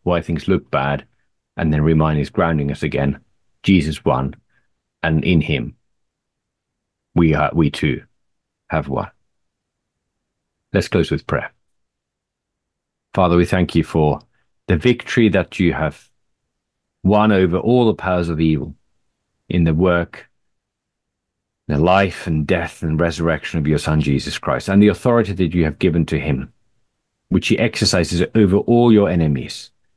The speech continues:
for the church. And we thank you for our calling and membership in, into and membership in that church,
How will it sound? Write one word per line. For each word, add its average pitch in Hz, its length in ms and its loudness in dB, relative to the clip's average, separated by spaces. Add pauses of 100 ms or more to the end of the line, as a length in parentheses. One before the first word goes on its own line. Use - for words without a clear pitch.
(220)
for 95 240 2
the 78 100 -2
church. - 500 -6
And 85 100 2
we 87 100 4
thank 98 320 -2
you 85 60 0
for - 280 -2
our 90 160 2
calling 78 500 0 (1200)
and 90 120 4
membership 85 520 0 (300)
in, 92 400 2 (100)
into 101 600 0
and 85 140 0
membership 87 400 -2
in 80 180 2
that 65 140 -6
church, - 540 -8